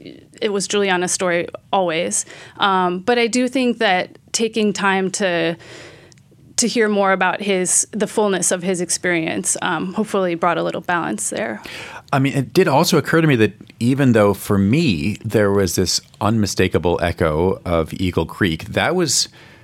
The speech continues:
Speaker 2: six years ago.
Speaker 1: Mm-hmm.
Speaker 2: And I can easily imagine that for, say, a,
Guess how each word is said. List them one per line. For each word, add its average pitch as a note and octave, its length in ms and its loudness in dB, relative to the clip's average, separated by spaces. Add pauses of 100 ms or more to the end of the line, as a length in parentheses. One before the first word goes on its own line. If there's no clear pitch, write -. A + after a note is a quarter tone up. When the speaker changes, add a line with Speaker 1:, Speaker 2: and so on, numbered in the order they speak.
(260)
Speaker 2:
six - 360 0
years G2+ 280 2
ago. - 300 -2
Speaker 1:
Mm-hmm. G3+ 280 -2
Speaker 2:
And B2+ 400 0
I A#2 140 0
can B2 160 -2
easily D#3+ 320 0
imagine C3+ 480 2
that G2 100 -6
for, A#2 460 2
say, A2 280 0
a, G2 280 2